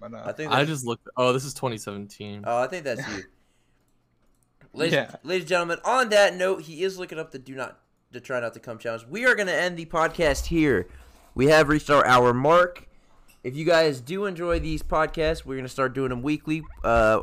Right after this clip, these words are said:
Speaker 2: my host, True Dude one oh one, and our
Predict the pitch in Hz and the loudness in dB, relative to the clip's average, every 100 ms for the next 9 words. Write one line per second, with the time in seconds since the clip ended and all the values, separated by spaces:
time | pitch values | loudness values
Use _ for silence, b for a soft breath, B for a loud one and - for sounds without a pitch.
0 | - 113 113 123 123 - - 131 123 117 | -2 0 2 2 0 -6 -8 -6 -2 0
1 | 113 117 135 139 - - 107 110 107 85 | 0 0 0 0 -2 -6 -2 0 0 2
2 | 107 107 110 110 107 | 4 6 6 4 2